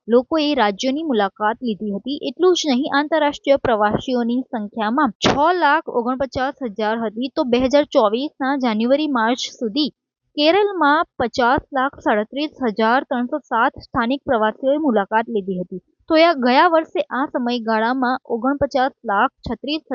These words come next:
હજાર મુલાકાતીઓ આવ્યા હતા. કેરળ ટુરિઝમના ડિજિટલ માર્કેટિંગ અભિયાનને પ્રતિષ્ઠિત પાટા ગોલ્ડ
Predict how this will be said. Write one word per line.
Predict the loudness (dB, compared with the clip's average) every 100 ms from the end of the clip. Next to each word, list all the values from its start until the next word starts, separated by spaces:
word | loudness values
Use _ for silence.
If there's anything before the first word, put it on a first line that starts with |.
| -2
હજાર | 2 2 2
મુલાકાતીઓ | 0 0 0 -4 -6 -4 -4 -2 -2
આવ્યા | 0 0 -2
હતા. | -2 -8 -10 _ _ -4
કેરળ | 2 2 2
ટુરિઝમના | 0 0 0 0 0 0
ડિજિટલ | -2 -2 -2 0 0
માર્કેટિંગ | -2 -2 -6 -4 -2 -2
અભિયાનને | 0 0 0 0 0 0
પ્રતિષ્ઠિત | -2 -4 -6 -6 -8 -4
પાટા | -2 -2 0 0 2
ગોલ્ડ | 2 2